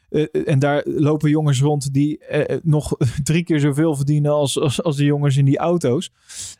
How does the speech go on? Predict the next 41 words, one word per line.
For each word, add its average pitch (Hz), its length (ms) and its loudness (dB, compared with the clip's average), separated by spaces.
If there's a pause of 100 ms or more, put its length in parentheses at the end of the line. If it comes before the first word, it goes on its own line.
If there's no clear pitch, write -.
(180)
Eh, 147 360 2
d-, - 400 -6 (200)
dus 139 240 -2
dat 143 140 -2
zijn 139 200 -2
echt - 300 -4 (180)
egootjes 147 580 2
ook 139 140 0
die 143 120 2
daar 131 120 2
rondlopen. 127 640 -2 (800)
En, 139 300 0 (140)
maar 143 300 2
zelfs 147 260 0
de 151 80 0
grootste 202 500 0
ego's, 180 440 2
en 143 120 0
die 139 80 4
zijn, 151 300 0 (280)
<laughs> - 200 -8
dat 131 260 -2
ziet 151 180 -2
er 135 80 2
namelijk 131 260 0
heel 143 140 2
grappig 127 320 0
op 123 120 -2
beeld 135 220 0
uit, 135 180 0
die 139 100 -2
zijn 127 200 2
vaak 123 220 -2
twee 170 280 0
keer 147 200 0
zo 131 120 2
lang 131 260 0
als 123 220 -2
de 117 60 -2
scheidsrechters, 135 720 -2
namelijk. 110 400 0